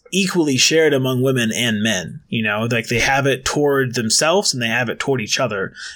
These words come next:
in a way that I thought was really, e-, even if it's, like, totally made up regarding history,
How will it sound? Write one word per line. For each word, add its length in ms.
in 120
a 60
way 160
that 120
I 100
thought 200
was 160
really, 460
e-, 120
even 180
if 100
it's, 140
like, 160
totally 320
made 240
up 300
regarding 420
history, 640